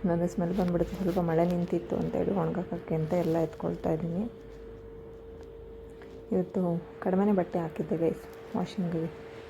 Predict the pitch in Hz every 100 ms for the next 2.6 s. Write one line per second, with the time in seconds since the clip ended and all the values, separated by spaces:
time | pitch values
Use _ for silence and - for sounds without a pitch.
0 | - - - - - 180 175 180 180 196
1 | 175 170 170 180 190 160 170 - 165 160
2 | 160 175 160 - 165